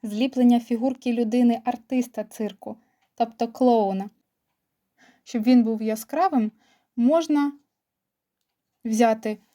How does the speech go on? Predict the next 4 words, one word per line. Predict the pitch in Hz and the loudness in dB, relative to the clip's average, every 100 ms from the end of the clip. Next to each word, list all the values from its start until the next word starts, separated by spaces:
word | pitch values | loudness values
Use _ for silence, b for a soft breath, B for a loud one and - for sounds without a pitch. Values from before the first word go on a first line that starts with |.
| _ _ | _ _
два | 214 214 220 190 190 _ _ _ _ _ _ _ _ _ _ _ _ _ _ | -10 0 0 0 -8 _ _ _ _ _ _ _ _ _ _ _ _ _ _
кольори | - 226 214 202 190 | 0 2 2 0 -2
пластиліну | 208 208 - 220 247 349 415 427 _ _ _ _ _ _ _ _ _ _ _ _ _ _ _ _ _ _ _ b b b - | -2 -4 -4 -2 0 0 0 -4 _ _ _ _ _ _ _ _ _ _ _ _ _ _ _ _ _ _ _ b b b -2
або | 226 202 240 381 466 | 0 2 2 2 0